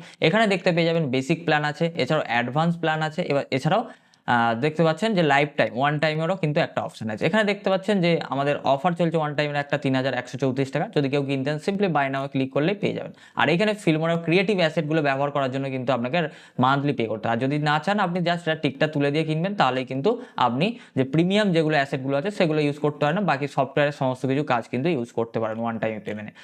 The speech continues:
আর য-, যদি আপনারা চান যে মান্থলি বেসে ইউজ করবেন সেটাও করতে পারেন, ইয়ারলি যদি আপনি চান ইউজ করবেন সেটাও কিন্তু এখান থেকে করতে পারেন। তবে, আহ, এখানে ওয়ান টাইম পেমেন্টে যেহেতু অপশন দিচ্ছে আপনারা কিন্তু এটা ইউজ করতে পারেন। তো simply এখানে বাই নাও করলেই কিন্তু আপনারা আপনাদের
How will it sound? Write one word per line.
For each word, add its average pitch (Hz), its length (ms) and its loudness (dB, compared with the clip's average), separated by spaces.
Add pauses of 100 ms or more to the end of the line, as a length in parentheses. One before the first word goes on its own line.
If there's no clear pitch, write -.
(100)
আর 175 120 4
য-, 170 320 2
যদি 185 220 4
আপনারা 180 260 2
চান 160 220 -2
যে 156 60 -4
মান্থলি 139 380 -2
বেসে 143 340 0
ইউজ 131 140 -4
করবেন 180 220 -2
সেটাও 139 240 0
করতে 143 240 -2
পারেন, 147 180 -2
ইয়ারলি 185 320 2
যদি 185 180 2
আপনি 156 200 0
চান 151 180 -2
ইউজ 139 200 -2
করবেন 147 260 0
সেটাও 131 300 -2
কিন্তু 127 260 -4 (320)
এখান 117 280 2
থেকে 165 120 2
করতে 113 140 -4
পারেন। 127 160 -2
তবে, 233 180 2
আহ, 151 640 0
এখানে 180 220 0 (260)
ওয়ান 139 220 0
টাইম 170 220 0
পেমেন্টে 160 380 2
যেহেতু 147 240 2
অপশন 143 280 -2
দিচ্ছে 147 200 0
আপনারা 120 220 0
কিন্তু 120 180 -2
এটা 131 120 0
ইউজ 113 220 -6
করতে 107 280 -8
পারেন। 85 200 -10 (240)
তো 190 60 2
simply 208 360 4
এখানে 202 180 2
বাই 147 220 2
নাও 151 120 -2
করলেই 151 300 2
কিন্তু 170 220 0
আপনারা 143 260 0 (100)
আপনাদের 131 260 -2